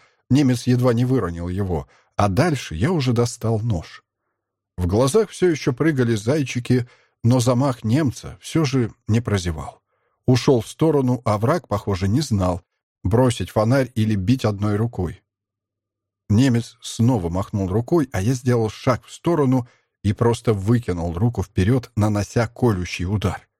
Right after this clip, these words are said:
Удар явно пришелся не в пустоту. Фонарь грохнулся на пол, подняв, как мне показалось, колокольный звон. Я отлично почувствовал, что зацепил врага, но следовало добить, чтобы наверняка.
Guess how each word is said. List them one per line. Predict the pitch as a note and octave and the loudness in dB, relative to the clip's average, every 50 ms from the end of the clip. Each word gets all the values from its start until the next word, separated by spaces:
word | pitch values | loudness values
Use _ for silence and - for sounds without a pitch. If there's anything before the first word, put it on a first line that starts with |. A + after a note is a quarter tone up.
| _ _ _ _ _ _ _ _ _ _ _ _ _ _ _ _ - | _ _ _ _ _ _ _ _ _ _ _ _ _ _ _ _ -2
Удар | G2+ A2+ A2+ F3+ G3+ | 0 2 4 4 4
явно | F3 C3+ C#3 E3+ D#3+ D3 C#3 | 2 2 2 2 2 2 0
пришелся | B2 - A#2+ A#2 - - C#3 A#2+ - - A2+ | -2 -2 -4 -4 -2 0 -2 -2 -2 -2 -2
не | A2 A2+ G#2 | -2 -2 -2
в | - | -4
пустоту. | _ - A#2 - - - A#2 A#2+ A#2+ - G2+ F#2 - _ _ _ _ _ _ _ | _ -8 -8 -6 -2 -2 -2 -2 -2 -4 -6 -6 -6 _ _ _ _ _ _ _
Фонарь | - A#2 B2+ C3 B2+ A#2 A2 | 0 2 4 4 4 2 0
грохнулся | G2+ G2 F#2+ G#2+ C#3 E3+ D3+ - - G#2+ A2 - - - | -2 -6 -4 -2 -2 -2 -2 -2 -2 -4 -4 -2 -2 -2
на | G2 A#2+ F3 D#3 | -2 0 -2 0
пол, | - A#2+ A2+ G2+ | 0 0 -2 0
подняв, | - - B2 A#2+ A2+ C3+ E3 F3 - | 0 0 0 0 2 0 0 -2 -2
как | - - - - - | -4 -4 -4 -4 -2
мне | G2+ G2 | -4 -4
показалось, | - G#2 - - A2 G#2 C#3 C#3 A#2+ G#2+ - | -4 -4 -2 -2 0 0 2 0 0 -2 -4
колокольный | - - A2 G2+ F#2+ F2+ - - C3+ B2 A2 G2+ G#2 G#2 | -4 -4 -2 -2 -2 -2 -2 -2 -2 -2 -2 -4 -6 -8
звон. | G2+ G2+ F2+ F2+ E2 D2+ D2 _ _ _ _ _ _ _ _ _ _ _ _ _ _ _ _ _ _ - | -8 -8 -6 -4 -4 -4 -6 _ _ _ _ _ _ _ _ _ _ _ _ _ _ _ _ _ _ -2
Я | - E2 G#2 A2 A2+ | 0 2 4 4 2
отлично | G#2+ - - B2 C#3+ C3 - - F#2+ | 2 2 2 2 2 0 -2 -6 -4
почувствовал, | E2+ - F#2+ - - D#3 D#3 - - G#2 F2+ E2+ | -2 -2 -2 0 0 0 0 0 -2 -2 -2 -2
что | - - - G2+ | -6 -4 -4 -4
зацепил | F#2+ F#2+ G#2+ - - B2+ A#2+ B2 B2+ A2+ F2+ | 0 0 -2 -2 0 -2 0 2 2 2 2
врага, | E2 F2+ F#2 F#2+ F2 E2+ D#2+ - - _ - - - - | 0 -2 -2 -2 -2 -4 -6 -8 -10 _ -20 -14 -4 2
но | C3 C3+ C3 | 2 2 2
следовало | - - C#3 C#3 A#2 A#2 A#2 A2+ A2 | 4 2 2 2 2 2 2 2 0
добить, | G2+ A#2 A#2 G2 B2 F3 - | 2 0 0 0 0 -4 -4
чтобы | - - - G2 E2 F#2+ | -4 -6 -8 -6 -6 -4
наверняка. | E2+ F#2 G#2 G#2 F#2+ F#2 A2 A#2 A#2+ - - D2+ | -2 -2 0 -2 -2 -2 -2 -2 -2 -2 -6 -8